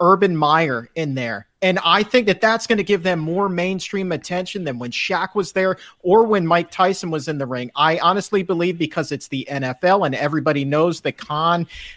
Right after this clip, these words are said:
Jaguars connection, you're gonna have yourself E S P N covering this, C B S Sports, all of your morning news, all of the newspapers, all of the blogs, et cetera, et cetera. This is gonna be huge for A E W.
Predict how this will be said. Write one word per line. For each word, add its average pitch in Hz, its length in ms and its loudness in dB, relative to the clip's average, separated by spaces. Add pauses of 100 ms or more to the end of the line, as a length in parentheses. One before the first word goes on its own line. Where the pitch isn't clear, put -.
(140)
Jaguars 160 680 4
connection, 165 520 -2
you're 143 140 -6
gonna 151 180 -4
have 156 260 -4
yourself 143 460 -4
E 151 140 -2
S 131 180 -4
P 165 140 -4
N 202 140 2
covering 208 360 0
this, 202 160 -2
C 170 240 -4
B 151 200 2
S 139 160 0
Sports, 202 520 2
all 220 300 6
of 185 80 4
your 151 120 0
morning 160 440 -2
news, 202 380 2
all 165 180 2
of 151 80 0
the 151 80 -6
newspapers, 170 580 -2
all 165 160 0
of 156 60 -2
the 139 80 -8
blogs, 151 320 -2 (240)
et 151 140 -8
cetera, 151 280 -2
et 139 80 -4
cetera. 143 280 0
This 165 200 -6
is 160 80 -12
gonna 165 160 -2
be 147 140 -4
huge 208 640 -2
for 165 260 0
A 156 140 4
E 151 220 -4
W. 135 500 0